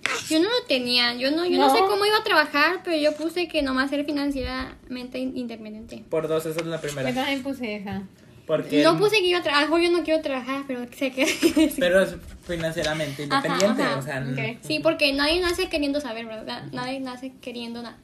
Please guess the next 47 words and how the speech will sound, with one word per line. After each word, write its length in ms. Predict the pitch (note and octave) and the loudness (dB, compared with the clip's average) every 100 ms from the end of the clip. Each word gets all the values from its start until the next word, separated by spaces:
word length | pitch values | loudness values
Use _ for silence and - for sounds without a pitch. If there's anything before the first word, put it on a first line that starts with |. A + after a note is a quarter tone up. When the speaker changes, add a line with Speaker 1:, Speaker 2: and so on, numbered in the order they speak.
| - | -20
Speaker 1:
o 40 | |
sea, 100 | - | -12
trabajar, 400 | A#3+ A3 G#3+ A3+ | -8 -8 -8 -10
perdón. 200 | A3 A3 - - - - - - - - - - | -10 -14 -18 -20 -20 -20 -20 -20 -20 -20 -20 -6
Speaker 3:
Cuando 200 | F3+ F3+ | -2 2
Speaker 1:
Nada 80 | F3+ | 2
Speaker 3:
digo 100 | - | 2
Speaker 1:
más. 60 | A3 | 0
Speaker 3:
inde-, 240 | A3 - | 0 -2
cuando 240 | F#3 E3+ D#3+ | -4 -2 -2
digo, 220 | E3+ D3+ | -4 -4
cuando 180 | F3 E3 | -4 -6
decimos 400 | D#3+ E3 F3+ F3+ | -6 -6 -8 -8
financieramente 640 | E3 D3 D#3 D#3+ E3 D#3+ | -10 -8 -6 -6 -6 -8
independiente, 680 | D#3 D#3 - D3 C#3+ - D#3 | -8 -8 -8 -8 -10 -8 -6
no 320 | D3+ C#3+ C#3+ | -4 -2 -2
es 280 | C#3 C#3 D#3 | -4 -6 -8
el 160 | C#3+ | -8
hecho 280 | C3+ C3+ C#3 | -10 -8 -8
de, 200 | C3+ B2 | -6 -6
de, 260 | A#2+ A2+ A2+ - - - - - | -8 -10 -14 -20 -20 -20 -20 -16
de 140 | - C3 | -10 -8
que 120 | C3 | -8
me, 320 | C3 B2+ A#2 - - - - - - - - - | -6 -6 -8 -12 -20 -20 -20 -20 -20 -20 -20 -18
o 80 | D3+ | -14
sea, 180 | C#3 C#3+ | -8 -4
de 140 | C#3+ | -4
ser 160 | C3+ D#3 | -4 -4
rico, 300 | D3+ D3 C3 | -4 -6 -8
sino 380 | C3+ C3 C3 C3 | -6 -8 -6 -2
Speaker 1:
No, 140 | C3 C3 | 0 0
Speaker 3:
de, 180 | C#3 C3+ | 0 -2
Speaker 1:
ajá. 220 | C3+ C#3 | -2 -2
Speaker 3:
de, 40 | C3 | -2
de 140 | C#3+ | -6
tener 340 | C#3 C#3 C#3+ | -8 -6 -8
suficiente 440 | D3+ D#3+ D#3+ D3+ D#3 | -8 -12 -10 -10 -10
dinero 260 | D3 C#3+ | -8 -8
para, 340 | C#3+ C3+ A#2+ A#2 | -6 -6 -6 -8
pues, 220 | - C3 | -8 -8
para 240 | - C3 | -6 -8
subsistir, 460 | C3 C3 - B2+ B2+ | -6 -10 -10 -10 -10
Speaker 1:
Ajá, 60 | - | -10
Speaker 3:
subsistir, 360 | C3+ C3 C3+ C#3 | -6 -4 -4 -6
Speaker 1:
para 240 | A#3+ A#3+ | -8 -8
mí 60 | A#3+ | -6
Speaker 3:
subsistir. 420 | B3+ C4 A3+ | -4 0 0